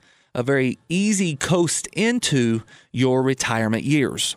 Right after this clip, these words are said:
Now, again, because retirement is not a destination, it truly is a journey, which we're gonna talk about a little bit here in the show today. I want you to realize that once you get to retirement, the work is not done. As a matter of fact,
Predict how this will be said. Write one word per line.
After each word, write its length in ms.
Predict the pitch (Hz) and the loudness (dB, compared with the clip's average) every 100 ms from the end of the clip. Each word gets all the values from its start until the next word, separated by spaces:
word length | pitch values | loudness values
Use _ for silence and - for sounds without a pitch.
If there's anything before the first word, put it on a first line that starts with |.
| _ _ _ _ _ - | _ _ _ _ _ -6
Now, 180 | 117 131 | -2 -2
again, 300 | 135 156 139 | 0 -2 -2
because 440 | 139 - 170 175 | -2 0 0 2
retirement 640 | 147 143 - 151 151 143 | 0 -2 0 0 0 0
is 180 | 71 127 | 0 -2
not 260 | 131 151 170 | 0 -2 0
a 140 | 147 | 0
destination, 880 | 117 135 - - 127 196 214 - 120 | 0 0 0 -2 0 0 0 -2 -2
it 160 | 104 - | -2 -2
truly 520 | - 180 175 156 139 | -2 2 2 2 2
is 120 | 123 | 2
a 80 | 120 | 0
journey, 460 | 107 202 233 139 | 0 0 0 0
which 180 | 107 127 | 0 0
we're 100 | 135 | -2
gonna 160 | 135 131 | -2 -2
talk 280 | 135 123 - | -2 -2 -2
about 240 | 120 117 | 0 0
a 40 | |
little 220 | 117 120 117 | 0 0 0
bit 180 | 113 | -2
here 280 | - 123 110 - - - - | 0 -2 -2 -6 -20 -20 -4
in 140 | 117 | -2
the 80 | 113 | 0
show 300 | - 185 202 | 0 2 2
today. 280 | 196 131 113 - - - | 2 0 -2 -8 -20 -6
I 80 | 127 | -2
want 320 | 139 160 170 | 0 0 2
you 80 | 170 | 0
to 60 | 147 | 2
realize 480 | 151 196 156 135 - | 2 2 2 2 0
that 120 | - | 0
once 300 | 156 170 - | 0 0 -2
you 80 | 127 | -2
get 340 | 123 226 - | 0 0 0
to 220 | - 226 | 0 0
retirement, 640 | 165 147 - 123 110 117 113 - | 2 0 -2 0 0 0 -4 -4
the 120 | 127 | 0
work 400 | 120 151 143 - | 2 2 0 -2
is 180 | 120 110 | -4 -2
not 240 | 113 104 | -4 -2
done. 300 | 117 156 127 | 0 0 0
As 100 | 107 | 0
a 40 | 131 | 0
matter 180 | 135 | 0
of 60 | 123 | 0
fact, 280 | 156 143 | 0 -2